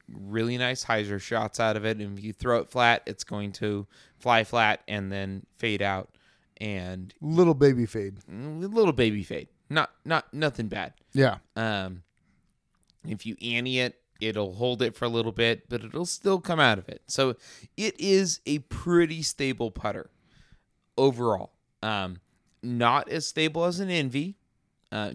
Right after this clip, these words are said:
Speaker 1: different hand feel, definitely. Um, eh,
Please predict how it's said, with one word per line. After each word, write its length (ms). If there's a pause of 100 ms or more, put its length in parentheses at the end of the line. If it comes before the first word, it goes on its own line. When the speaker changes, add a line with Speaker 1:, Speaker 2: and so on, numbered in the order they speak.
(140)
Speaker 1:
different 340
hand 340
feel, 400 (840)
definitely. 640 (520)
Um, 560 (640)
eh, 100